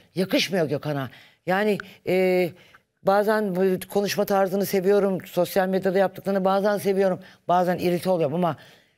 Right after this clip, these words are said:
bazı şeyler doğru değil. Yap-, olmaması lazım.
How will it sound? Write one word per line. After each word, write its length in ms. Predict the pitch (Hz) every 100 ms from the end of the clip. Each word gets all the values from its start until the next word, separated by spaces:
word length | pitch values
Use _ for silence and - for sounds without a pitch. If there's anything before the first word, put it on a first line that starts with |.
| _ _ _ _
bazı 400 | 131 196 220 190
şeyler 440 | 165 190 185 175
doğru 300 | 165 156 147
değil. 380 | 131 110 101 110
Yap-, 180 | 151 147
olmaması 500 | 185 185 147 127 -
lazım. 300 | 117 113 123